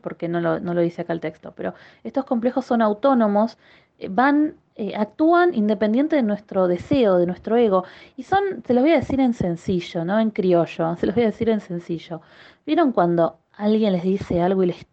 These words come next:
toca un punto ciego? Es como que les meten el dedo en la llaga y ustedes no saben por qué, pero explotaron y no se pudieron contener,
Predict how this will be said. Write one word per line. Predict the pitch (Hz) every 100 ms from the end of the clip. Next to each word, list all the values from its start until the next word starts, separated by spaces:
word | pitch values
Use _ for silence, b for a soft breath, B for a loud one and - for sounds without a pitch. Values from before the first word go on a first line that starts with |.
| -
toca | 196 196 220 190
un | 208 180
punto | 170 214 214 214 190
ciego? | - - 190 190 208 233 208 175 B B
Es | 196
como | 226 220
que | 202
les | 170
meten | 190 190 208
el | 185
dedo | 202
en | 208
la | 185
llaga | - - 196 233 233 B B _
y |
ustedes | - 269 240
no | 220
saben | - 233
por | 214 190
qué, | 220
pero | 220 196
explotaron | - - 180 175 190 202 214
y | 190
no | 190
se | 190
pudieron | 185 185 202 190
contener, | 170 170 170 165 185 233